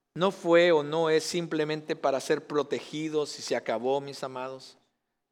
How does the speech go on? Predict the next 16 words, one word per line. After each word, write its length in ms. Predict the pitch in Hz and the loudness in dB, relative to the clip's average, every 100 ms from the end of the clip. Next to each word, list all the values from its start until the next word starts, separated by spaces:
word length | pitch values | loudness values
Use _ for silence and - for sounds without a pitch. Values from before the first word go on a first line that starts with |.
| _ | _
sino 240 | - 131 123 | -12 -10 -6
que 100 | 127 | -4
para 220 | 131 123 | -2 -4
que 100 | 123 | -6
seamos 400 | - 131 139 143 | -4 -4 -4 -6
enviados 880 | 135 131 127 135 143 139 120 117 - | -8 -10 -6 0 2 2 -4 -10 -6
tal 280 | 139 131 127 | -2 -2 -2
como 340 | 135 127 127 - | -6 -6 -8 -2
Él 240 | 135 139 | 2 2
fue 260 | 131 - 131 | 2 -6 -6
enviado, 540 | 135 127 123 113 107 | -6 -4 -2 -2 -6
dice 260 | 104 110 117 | -10 -10 -10
Jesús. 680 | 110 110 - 98 - - - _ _ _ _ _ _ _ _ - | -8 -10 -12 -14 -14 -16 -20 _ _ _ _ _ _ _ _ -6
Tenemos 360 | 151 214 240 | 0 2 2
una 200 | 233 214 | 2 2
misión, 440 | 208 - 196 175 | 0 -2 -2 -2